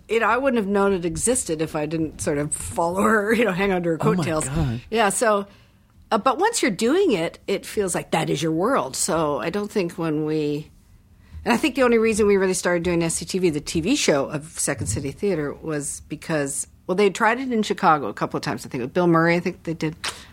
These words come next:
Speaker 1: What's it called? Tunnel Vision. I think it turned into a movie, but it started as an idea television show. And it was kinda the same idea, parodying what was on television. But it didn't go anywhere.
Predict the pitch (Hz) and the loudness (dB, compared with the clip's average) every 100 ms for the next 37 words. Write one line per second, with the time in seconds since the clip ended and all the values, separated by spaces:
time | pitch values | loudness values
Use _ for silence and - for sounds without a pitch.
0 | - - - - - - 170 175 180 180 | -20 -12 -10 -8 -6 -2 0 2 0 0
1 | 170 143 - 190 160 156 160 160 139 139 | 0 -2 2 4 4 4 4 4 0 -2
2 | - - 160 147 139 131 135 143 139 135 | -4 0 2 2 0 -2 0 0 0 -2
3 | 131 156 143 131 139 - 135 131 - - | -2 -4 -4 -6 -6 -2 0 -2 -6 -16
4 | - - - - - 160 156 - 202 185 | -20 -20 -20 -20 -8 -2 -2 2 2 2
5 | 214 180 170 160 156 170 160 160 156 147 | 2 2 2 2 0 -2 -2 -2 -2 -2
6 | 147 139 151 151 147 151 127 117 131 131 | -2 -6 -6 -6 -4 -4 -6 -8 -8 -8
7 | - - - - - 165 143 190 175 170 | -10 -20 -20 -6 0 0 2 2 2 4
8 | 151 123 - - | 2 -2 -10 -16